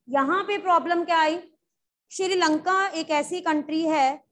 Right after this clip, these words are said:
जिस country को हमारी country ही की ही तरह,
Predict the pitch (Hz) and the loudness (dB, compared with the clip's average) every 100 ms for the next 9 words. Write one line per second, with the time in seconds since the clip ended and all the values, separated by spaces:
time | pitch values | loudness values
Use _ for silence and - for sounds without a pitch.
0 | _ _ 226 370 - 320 311 311 339 339 | _ _ -10 -10 -6 -4 -4 -8 -8 -4
1 | 349 285 294 294 311 349 320 302 320 339 | -4 -6 -4 -4 -4 -6 -6 -6 -6 -6
2 | 349 359 349 370 320 294 214 | -8 -8 -8 -4 -2 0 -2